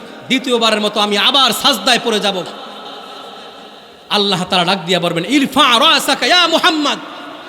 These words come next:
হে মুহাম্মদ, আপনি মাথা উঠান। "ইউসমা লাকা", আবার বলবেন, "আপনার কথা শোনা হবে।" "ওয়াসাল তুতা", আপনি যা চাইবেন সেটা আপনাকে দেয়া হবে। "অশফা তুশাফা",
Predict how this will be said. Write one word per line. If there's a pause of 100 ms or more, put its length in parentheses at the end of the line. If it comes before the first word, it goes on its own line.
(380)
হে
মুহাম্মদ,
আপনি
মাথা
উঠান। (720)
"ইউসমা
লাকা", (100)
আবার
বলবেন,
"আপনার
কথা
শোনা
হবে।" (640)
"ওয়াসাল
তুতা", (420)
আপনি
যা
চাইবেন
সেটা
আপনাকে
দেয়া
হবে। (460)
"অশফা
তুশাফা",